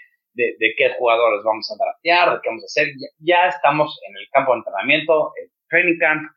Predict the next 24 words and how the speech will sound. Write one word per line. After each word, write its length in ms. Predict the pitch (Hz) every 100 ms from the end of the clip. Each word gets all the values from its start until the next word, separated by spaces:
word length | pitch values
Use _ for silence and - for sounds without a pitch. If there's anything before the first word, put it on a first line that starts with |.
| - -
y 100 | 143
creo 160 | 185 185
que 100 | 185
vamos 220 | 175 165
a 20 |
saltar, 560 | 135 123 127 - 143 139 135 - _ - _ -
eh, 220 | 120 -
directamente 640 | 117 135 - 127 147 156 -
porque 240 | 127 -
sí 240 | - - 302
ha 80 | 302
habido 400 | 269 226 196 -
información 800 | 156 151 139 139 135 160 151 131 _ _ _ _ _ _
que 80 | 139
han 140 | 135
sa-, 200 | 139 139 -
salido 400 | - 120 127 120
del 160 | 107 -
campo 360 | 131 135 143
y 120 | 131 -
que 200 | 214 -
quiero 180 | 277 285
oír 180 | 254 233
sus, 340 | 233 220 -